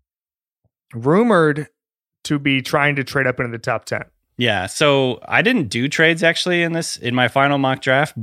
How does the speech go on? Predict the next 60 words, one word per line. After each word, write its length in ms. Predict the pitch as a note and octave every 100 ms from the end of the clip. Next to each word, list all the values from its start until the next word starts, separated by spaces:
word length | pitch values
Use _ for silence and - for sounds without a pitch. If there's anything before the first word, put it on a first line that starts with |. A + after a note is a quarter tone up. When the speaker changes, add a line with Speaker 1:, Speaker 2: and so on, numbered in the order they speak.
| G#2+ - _ -
Speaker 2:
but 140 | A#2+
I 80 | A2+
kind 320 | - B2+ C3
of 140 | A#2+ G2
baked 300 | A#2 A#2+ -
this 180 | A#2 A#2
in 140 | A#2
a 60 | A#2+
little 160 | A#2+
bit 140 | B2 A#2+
because 200 | A#2 A2+
I 80 |
could 120 | A2 G#2
see 240 | - A#2
them 200 | A#2+ G#2+
trading 360 | - A2 F#2+ - -
up 240 | G2+ -
for 140 | - C3+
C 200 | - C3+
J 180 | C#3+
Henderson. 560 | C#3 C#3 C#3 D#3 D3+ D3+ - _ -
Speaker 1:
Mm-hmm. 340 | B2 A2 G2+
Speaker 2:
Um, 540 | A#2 A2 G#2 F#2 G2 - _ _ _ _
C 200 | - F3
J 120 | D3+
Henderson 420 | B2+ A#2+ G#2 A2+
is, 220 | G#2+ F#2+
uh, 400 | E2+ F#2+ F#2+ F2 - -
broadly 680 | - - - A#2+ A2 G#2+ A2
considered 480 | G2 F#2+ - G2+ G2+
to 60 | -
be 80 | F2+
the 100 | -
second 280 | F#2+ F#2
best, 300 | F#2 F#2 - -
uh, 300 | G#2 F#2 F2 - _ _
corner 300 | - G2 F#2+
in 80 | F#2
this 120 | F#2
class. 260 | G#2 F#2 -
And 80 |
there's 100 | F#2+
actually 320 | G2 F#2+ - G2+
rumors 600 | F#2+ G2+ G2 G2 - - _ _ _ _
that 340 | G2 F#2+ E2+ -
some 260 | - B2 A2
teams 300 | - G#2 G2
have 200 | G2 G2
him 140 | G2
as 200 | F#2 F2+
the 100 | -
number 260 | D#2 F2+ D2+
one 300 | C#2+ F2+ B2
corner 300 | C3 C3+ D3
in 80 | D#3
this 120 | D3+
class, 280 | - D#3 -
which 160 | G#2+ G2+
is 120 | F2+
Speaker 1:
Yeah. 140 | A2